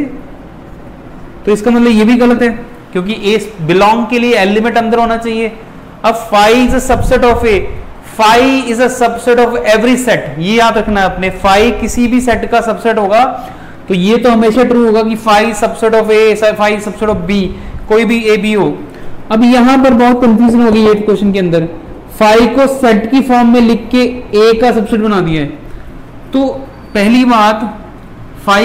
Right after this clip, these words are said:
belong ही नहीं कर रहा है को, तो phi के अंदर सेट डाल देंगे, ठीक है, तो इसका मतलब वो सबसेट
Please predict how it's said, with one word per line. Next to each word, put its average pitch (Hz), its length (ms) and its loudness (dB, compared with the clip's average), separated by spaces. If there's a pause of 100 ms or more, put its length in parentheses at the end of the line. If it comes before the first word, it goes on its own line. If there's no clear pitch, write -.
(140)
belong 185 280 2
ही 226 80 2
नहीं 240 140 4
कर 233 120 0
रहा 233 100 0
है 226 100 0
को, 226 200 -6 (420)
तो 202 80 -4 (100)
phi 202 340 2
के 240 60 -2
अंदर 226 160 0
सेट 226 200 -2
डाल 214 280 2
देंगे, 226 320 0 (500)
ठीक 196 160 -4
है, 226 80 0
तो 226 100 -2
इसका 226 160 -4
मतलब 220 220 0
वो 220 80 -2
सबसेट 220 400 -4